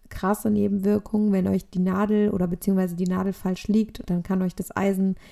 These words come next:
ähm, Präparat eben in die, in das Gewebe laufen. Das macht komplett schwarze Flecken, die nie wieder weggehen. Also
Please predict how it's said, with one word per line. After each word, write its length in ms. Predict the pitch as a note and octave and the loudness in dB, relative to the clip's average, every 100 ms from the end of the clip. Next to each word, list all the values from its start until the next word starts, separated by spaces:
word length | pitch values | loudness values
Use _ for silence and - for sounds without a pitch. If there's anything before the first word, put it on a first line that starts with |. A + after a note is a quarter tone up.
| - - - - | -20 -20 -12 -2
ähm, 320 | F#3+ F#3+ F3+ | 0 0 -2
Präparat 580 | - F3+ F3 F3+ F3+ F#3 | -2 -4 -4 -2 -2 0
eben 200 | F#3+ F#3+ | 0 0
in 80 | |
die, 280 | F#3 F#3 F3+ - | 0 0 -2 -6
in 200 | G#3 F#3+ | -6 -6
das 180 | - - | -8 -4
Gewebe 340 | F3 G3+ F#3+ | 2 2 2
laufen. 440 | F#3+ F3+ F#3 - | 0 0 -2 -4
Das 160 | F3 - | -6 -4
macht 200 | E3+ - | -6 -6
komplett 340 | F#3 - F3+ | -8 -6 -8
schwarze 300 | - F3+ - | -6 -8 -6
Flecken, 380 | F3 G3+ G3 G3 | -4 -2 0 0
die 120 | F#3 | 0
nie 140 | F#3 F3+ | 0 -2
wieder 260 | F#3+ F#3 | -2 -2
weggehen. 420 | F3+ F#3+ G#3 F#3 F#3 | -2 -4 -2 -2 -4
Also 260 | F3+ F#3+ | -4 -6